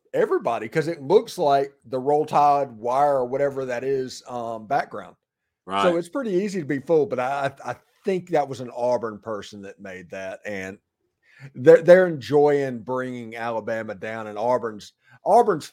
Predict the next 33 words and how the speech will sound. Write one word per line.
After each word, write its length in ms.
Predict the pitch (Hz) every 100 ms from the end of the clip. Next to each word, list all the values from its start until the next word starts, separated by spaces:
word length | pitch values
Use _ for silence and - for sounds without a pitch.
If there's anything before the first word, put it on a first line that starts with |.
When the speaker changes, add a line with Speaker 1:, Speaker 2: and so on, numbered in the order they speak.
| _
Speaker 1:
feeling 420 | 180 175 143 127
themselves 580 | 107 104 - 120 101 92
at 140 | 104 -
the 60 |
moment. 260 | 92 92 - _ _ _ _ _ _ _ _ _ _ _ _ _ _ _
Speaker 2:
Yeah, 300 | 131 131 107 -
yeah, 320 | 110 104 98
they 180 | 95 120
need 200 | 127 123
to 60 | 104
go 240 | 113 110
ahead 180 | 110 107
and 100 | 98
enjoy 460 | 90 90 95 92
that. 360 | 82 82 82 85 -
Uh, 360 | 85 82 80 87 _ _ _ _ _ _ -
Speaker 1:
Yeah, 180 | 87
they 160 | 87 104
got 160 | 110 90
a 40 |
rough 220 | 95 92
stretch 360 | - 101 87 -
coming 240 | 85 80
Speaker 2:
be-, 80 | 80
Speaker 1:
up. 120 | - _ _ -
Speaker 2:
beating 320 | 123 113 101
Samford 680 | - 117 117 113 107 98
and 100 | 98
a 60 | 92
horrible 460 | 98 110 104 95 90
Cal 400 | 110 107 104 95
team. 580 | 107 101 101 101 95 95 _ _ _ _ _ _ _ _ _ -
Uh, 440 | 82 90 87 87